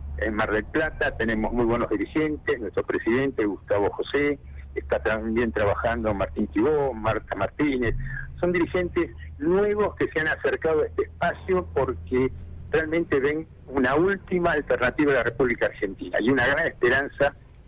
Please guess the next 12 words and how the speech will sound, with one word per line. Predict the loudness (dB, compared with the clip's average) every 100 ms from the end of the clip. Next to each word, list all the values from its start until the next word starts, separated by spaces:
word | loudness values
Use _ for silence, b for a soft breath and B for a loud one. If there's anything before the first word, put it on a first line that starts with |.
| -4
para | 2 4 4 4 2 2
el | 2
futuro | 2 0 4 4
y | 4
estas | 2 0 2
elecciones. | 2 2 2 2 -2 -18 B B 0
Creo | 4 4 4
que | 2 2
es, | 2
eh, | 2 4 4 2 0 0
importante | 2 2 2 0 0 -2 0 0 0 2
que | 2